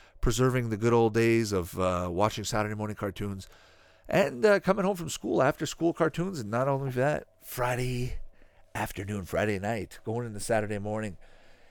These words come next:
There's always a good time for cartoons. Just think about it. When you came home from school, first thing you did, went home, watched cartoons, Dragon Ball Z, Yu-Gi-Oh, Pokemon, Drag-, uh, Digimon, everything. Later at night, Reboot,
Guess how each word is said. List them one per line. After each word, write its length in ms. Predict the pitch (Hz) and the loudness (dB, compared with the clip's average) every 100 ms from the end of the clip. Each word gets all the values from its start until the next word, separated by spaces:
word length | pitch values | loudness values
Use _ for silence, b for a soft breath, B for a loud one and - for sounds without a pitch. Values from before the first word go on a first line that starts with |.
| b b | b b
There's 180 | 143 | 6
always 260 | 151 127 180 | 6 6 6
a 40 | |
good 140 | 175 170 | 6 6
time 180 | 165 156 | 6 6
for 80 | |
cartoons. 420 | - 135 165 170 113 | 4 2 2 -2 -2
Just 140 | - | 0
think 140 | 160 | 0
about 240 | 147 98 95 | 0 0 0
it. 60 | |
When 100 | 98 | -2
you 60 | 143 | -4
came 180 | - 156 | -4 -2
home 160 | 165 | -2
from 100 | 131 | -4
school, 380 | 110 156 131 104 - _ _ _ - | -2 2 2 0 -6 _ _ _ -4
first 180 | 143 | -2
thing 120 | 151 135 | 0 0
you 80 | |
did, 120 | 131 147 | 2 2
went 180 | 127 | 2
home, 140 | 131 131 | 0 0
watched 180 | 131 - | 0 2
cartoons, 420 | 131 - 160 101 | 0 0 -4 -2
Dragon 300 | 117 139 135 | -2 -2 -2
Ball 160 | 139 | -4
Z, 140 | 120 147 139 85 71 | -2 -4 -4 -6 -6
Yu-Gi-Oh, 400 | 147 151 95 92 | -4 -2 -2 -2
Pokemon, 600 | 143 165 110 98 80 69 | -2 -2 -4 -6 -8 -6
Drag-, 220 | 120 - | -6 -4
uh, 220 | 120 113 | -4 -4
Digimon, 400 | 139 202 165 98 | -4 -6 -6 -6
everything. 300 | 175 247 110 - b b b b b b | -6 -6 -8 -12 b b b b b b
Later 360 | 139 175 175 | 2 6 6
at 80 | 165 | 6
night, 260 | 190 175 113 | 4 2 2
Reboot, 600 | 151 185 160 127 104 | 2 2 2 0 0